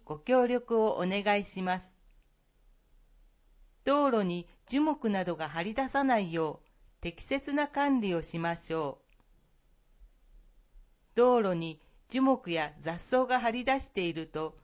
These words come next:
標識やカーブミラー、信号機が見えにくくなるほか、通行の妨げとなり、事故につながる可能性があります。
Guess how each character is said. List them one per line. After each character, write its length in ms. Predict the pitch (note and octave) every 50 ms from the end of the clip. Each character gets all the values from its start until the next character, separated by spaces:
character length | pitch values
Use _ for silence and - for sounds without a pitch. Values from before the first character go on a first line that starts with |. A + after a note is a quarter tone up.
| _ _ _ _ _ _ - -
標 260 | - F#3+ G3 A3 A#3
識 300 | A3+ - - - G3+ G3+
や 180 | G3+ G3 F#3+ F#3+ -
カ 220 | - G3 G#3+ A#3+
ー 40 | B3
ブ 140 | A3+ B3+ B3+
ミ 180 | B3 B3+ B3 A3+
ラ 320 | F#3+ D#3+ D3 C#3 C#3 - _ _ _ _ _ _ - -
ー、 60 | -
信 320 | - C#4 C#4 C#4 C#4+ C#4+
号 220 | D4 C#4+ C#4 C4 B3+
機 160 | - - F3
が 200 | - E3+ D3+ D3 - _ _ _ _ -
見 160 | F3+ F#3+ A3 B3
え 120 | C4+ C#4
に 160 | C4+ C#4+ C#4
く 160 | C#4+ - C#4+ -
く 160 | - A3+ G3+
な 120 | F#3 F3+ F3
る 100 | E3 D3+
ほ 160 | D3 D#3 D3
か、 260 | - - C#3+ C#3+ - - _ - - - - - _ _ _ _ _
通 260 | - - G#3+ A3+ B3 B3
行 260 | - - B3 A#3+ A#3
の 140 | A3+ A3+ A3+
妨 460 | - G#3 G3 G#3 A#3 A#3+ - B3 A#3+
げ 120 | A#3+ B3
と 140 | B3 B3 A#3
な 180 | A3 A3 A3 G#3
り、 200 | E3+ D3+ - - _ _ _ _ _ _ _ _ - -
事 180 | - C4 D4+
故 140 | - F4 C#4+
に 140 | G#3+ F#3+ F3+
つ 120 | - -
な 160 | F3 F#3+ G#3+
が 140 | A3+ A#3+ B3
る 80 | A#3+ A#3+
可 160 | A#3+ A#3+ A3+
能 200 | A3+ A3+ A#3 A#3
性 280 | A3+ - A#3 A3+ A3+ A3
が 140 | G#3+ G#3
あ 80 | G3+ G3+
り 160 | G3 G3 G3
ま 160 | G3 G3 F#3+
す。 160 | - - -